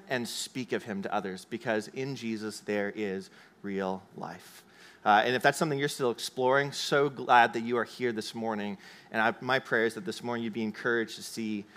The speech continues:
that that really is true, that in Jesus there is real life to be found. Well, that's a little update, uh, on, on me, um, and Eastside Church. And again, just thank you so much.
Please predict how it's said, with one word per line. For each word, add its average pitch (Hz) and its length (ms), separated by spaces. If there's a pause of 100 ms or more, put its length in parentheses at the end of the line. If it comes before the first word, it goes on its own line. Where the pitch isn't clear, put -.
(180)
that 107 80
that 107 240
really 120 240
is 117 100
true, 120 220 (140)
that 113 100
in 113 160
Jesus 107 380
there 104 380
is 101 260
real 95 480 (340)
life 92 300
to 90 80
be 85 100
found. 85 460 (920)
Well, 143 100
that's 170 160
a 185 40
little 160 160
update, 156 400
uh, 127 320
on, 123 260
on 127 180
me, 135 300 (140)
um, 120 500 (300)
and 127 160
Eastside 131 420
Church. 127 360
And 120 80
again, 117 160
just 113 160
thank 135 240
you 123 40
so 131 200
much. 117 420